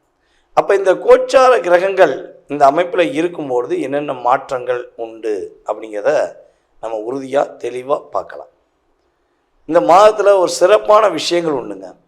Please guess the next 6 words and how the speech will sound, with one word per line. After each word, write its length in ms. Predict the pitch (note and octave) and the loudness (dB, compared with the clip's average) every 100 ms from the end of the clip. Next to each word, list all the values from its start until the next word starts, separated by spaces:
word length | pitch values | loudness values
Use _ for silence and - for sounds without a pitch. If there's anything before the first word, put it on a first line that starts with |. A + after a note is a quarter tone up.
| _ _ _ _ - | _ _ _ _ -2
புரட்டாசி 580 | D#3 G#3 A3 A3 G#3+ | 2 4 4 2 -6
மாதம் 440 | F#3 E3 E3 F3+ F#3+ - - | 2 4 6 4 2 -14 -6
என்றவுடன் 640 | C#3 D#3 D#3 D#3 C#3+ E3 - | -4 -2 2 2 2 0 -2
உங்களுடைய 500 | C#3+ C#3+ C#3+ C3+ B2 | -4 0 0 2 2
அனைவருக்கும் 840 | B2 E3+ B3+ C#4 C4+ C4+ - B3+ B3+ - _ _ _ _ _ _ _ _ _ _ _ _ _ _ _ _ _ - | 2 2 4 4 2 -2 -4 -4 -6 -18 _ _ _ _ _ _ _ _ _ _ _ _ _ _ _ _ _ -4
முதலில் 500 | C#3+ F3 G#3+ A3 | 0 2 2 0